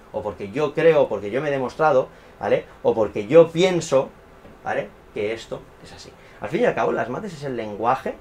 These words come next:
que nosotros utilizamos para establecer todas las relaciones lógicas que nos rodean. O sea, el len-, en las matemáticas es, es pa-, es muy pa-, es lo más parecido al lenguaje de la vida, ¿vale?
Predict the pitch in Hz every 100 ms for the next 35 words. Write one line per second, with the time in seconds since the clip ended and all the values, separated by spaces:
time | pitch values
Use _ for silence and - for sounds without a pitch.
0 | - - 123 113 127 185 185 160 127 120
1 | 165 - 147 - 117 107 101 135 214 -
2 | - - - - - - - - - -
3 | - - - 170 202 196 151 143 113 160
4 | 196 175 123 165 208 - 349 - - -
5 | - - 120 104 - 117 110 110 107 110
6 | 98 92 104 - 85 - - - - 131
7 | - 98 131 131 123 120 127 123 - 123
8 | 120 131 131 175 - 175 - 180 - -
9 | - 147 160 180 190 190 196 165 208 190
10 | - 165 160 214 151 127 151 165 175 117
11 | 131 208 - - - - - - - 143